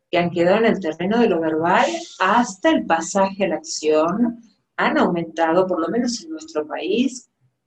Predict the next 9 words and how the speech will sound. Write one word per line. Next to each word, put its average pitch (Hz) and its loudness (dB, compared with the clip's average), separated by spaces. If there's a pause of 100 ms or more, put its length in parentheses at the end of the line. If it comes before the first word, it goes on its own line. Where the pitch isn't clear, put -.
(140)
han 175 0
aumentado 180 0
los 202 -4
femicidios, 175 -4
la 269 2
violencia 175 -2
contra 156 -8
los 139 -16
niños, 185 -4